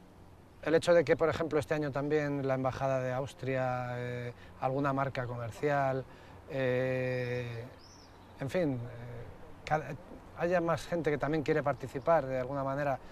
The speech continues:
pues si no, promocionándose, como por ejemplo puede ser el, el dato más, más, quizá uno de los más relevantes, que es la participación de,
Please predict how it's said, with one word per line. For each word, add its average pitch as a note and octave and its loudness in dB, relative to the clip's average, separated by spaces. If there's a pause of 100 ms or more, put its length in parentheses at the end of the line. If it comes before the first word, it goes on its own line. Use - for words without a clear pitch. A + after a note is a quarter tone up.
(300)
pues B2+ 0
si C#3 -4
no, D3+ 0
promocionándose, C#3+ -2 (760)
como D3 2
por C#3+ 4
ejemplo D#3 2
puede D3 2
ser D3+ 2
el, C#3 -2
el C3+ -6
dato D3 2
más, C3+ -2
más, C3 -6
quizá B2+ -4
uno C3+ -2
de C3+ 4
los C3 2
más C#3 0
relevantes, C3 -2
que C#3 -4
es B2 -6
la C3+ 0
participación C3+ -2
de, C3 -2